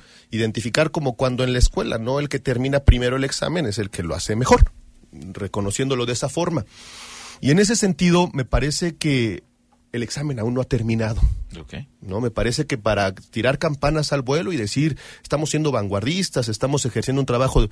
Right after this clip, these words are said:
Speaker 1: de liderazgo", habrá que reconocer el momento en que este, en que este sistema anticorrupción comience a funcionar.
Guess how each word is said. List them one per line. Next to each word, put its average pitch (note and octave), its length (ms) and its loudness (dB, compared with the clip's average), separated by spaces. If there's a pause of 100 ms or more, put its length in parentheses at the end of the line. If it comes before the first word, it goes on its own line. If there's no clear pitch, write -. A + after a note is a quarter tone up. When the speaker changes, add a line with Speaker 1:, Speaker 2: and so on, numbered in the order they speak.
(260)
Speaker 1:
de G#2 120 0
liderazgo", C3+ 720 2 (300)
habrá G2+ 260 -6
que F3 140 -8
reconocer D3 640 -2
el D3 60 -4
momento A#2 440 -4
en D#3 120 -6
que B2 160 -4
este, C#3+ 280 -6
en G#2+ 380 -4
que - 80 -2
este D#3 160 -2
sistema C3+ 380 -2
anticorrupción A#2 680 -2
comience A2+ 460 -2
a - 20 0
funcionar. E2+ 640 -6